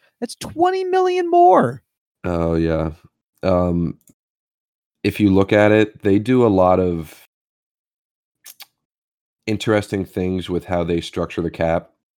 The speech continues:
Speaker 2: Um,
Speaker 1: Seven million of it is apparently Big Ben.
Speaker 2: Yeah, a lot of it is Big Ben because right now he's on our injured reserve, so that gets, uh,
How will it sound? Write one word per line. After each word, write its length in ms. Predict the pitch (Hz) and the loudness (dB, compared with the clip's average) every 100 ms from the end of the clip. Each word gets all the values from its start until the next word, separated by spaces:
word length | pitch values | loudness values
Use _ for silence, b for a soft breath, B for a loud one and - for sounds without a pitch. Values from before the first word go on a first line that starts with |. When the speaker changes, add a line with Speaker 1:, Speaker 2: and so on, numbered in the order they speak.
| _ _ _ _ _ | _ _ _ _ _
Speaker 2:
Um, 240 | 87 82 80 82 | -8 -6 -4 -2
Speaker 1:
Seven 340 | 80 262 294 | 0 2 2
million 240 | 254 247 233 | 2 2 2
of 120 | 208 | 2
it 140 | 196 - | 0 0
is 240 | 202 208 | -4 -2
apparently 500 | 190 175 196 185 175 | -2 0 -2 0 0
Big 300 | 147 160 135 | 0 -2 0
Ben. 420 | 139 123 104 101 _ _ _ _ _ _ _ _ _ - - | -2 -2 -6 -14 _ _ _ _ _ _ _ _ _ -14 -8
Speaker 2:
Yeah, 340 | 104 98 85 | 0 2 4
a 40 | 87 | 4
lot 300 | 101 101 107 | 4 4 4
of 100 | 110 | 2
it 80 | 107 | 0
is 100 | 95 | 0
Big 300 | 104 92 87 | -2 -2 0
Ben 320 | 92 95 92 | -2 -2 -4
because 840 | 90 82 92 85 82 76 - - _ | -6 -6 -4 -4 -4 -8 -16 -20 _
right 300 | 92 101 - | -2 0 0
now 220 | 98 92 | -2 0
he's 180 | 92 87 | 0 0
on 140 | 90 | 0
our 180 | 85 85 | 0 -4
injured 300 | - 92 92 | -4 -4 -2
reserve, 500 | 87 90 90 107 117 | -2 0 0 -2 -6
so 120 | - | -6
that 220 | 90 85 - | -4 -4 -4
gets, 440 | 92 - - - | -6 -6 -16 -14
uh, 380 | - 85 80 | -8 -6 -6